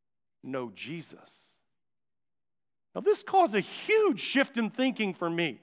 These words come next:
because I'd spent most of my life saying, "God, fix this for me, fix that." Kano talked a few weeks ago about our weakness is where God shows his power.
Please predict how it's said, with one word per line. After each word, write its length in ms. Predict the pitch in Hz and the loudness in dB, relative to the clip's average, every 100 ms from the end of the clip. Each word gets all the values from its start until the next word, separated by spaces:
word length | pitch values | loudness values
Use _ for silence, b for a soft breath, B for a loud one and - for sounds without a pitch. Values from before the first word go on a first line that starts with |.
| _ _ _ _ _ _ _ - | _ _ _ _ _ _ _ -6
because 260 | 190 233 | 2 6
I'd 220 | 269 349 | 8 6
spent 360 | - - 269 233 | 2 4 6 6
most 340 | 214 254 - | 4 2 0
of 40 | 208 | 0
my 160 | 208 | 4
life 320 | 202 196 247 190 | 4 4 4 2
saying, 360 | - 196 190 | -2 -2 0
"God, 280 | 190 262 254 | 4 6 6
fix 380 | - - 453 - | 6 4 4 4
this 240 | 370 - | 0 0
for 140 | - 202 | 0 0
me, 180 | 170 B B | 0 B B
fix 440 | - - 440 427 - | -20 2 2 4 4
that." 500 | 277 180 104 - - _ _ _ _ _ _ _ _ _ _ _ _ _ _ _ _ _ _ _ | 6 8 6 -6 -20 _ _ _ _ _ _ _ _ _ _ _ _ _ _ _ _ _ _ _
Kano 260 | - 175 208 | 0 2 2
talked 300 | - 185 - | 2 2 2
a 40 | |
few 220 | - 202 185 | -6 -6 0
weeks 320 | 196 254 - | 0 2 0
ago 260 | 165 156 | 0 2
about 220 | 143 139 139 | 6 6 6
our 140 | 151 | 4
weakness 800 | 139 165 311 240 202 - - - | 4 6 6 6 -4 -2 -6 -6
is 140 | - 143 | -8 -4
where 160 | 185 | -4
God 320 | 147 202 180 175 | 2 6 6 4
shows 300 | 190 170 131 | 0 0 -2
his 180 | 135 | -10
power. 480 | - - 147 120 95 | -6 0 2 0 -6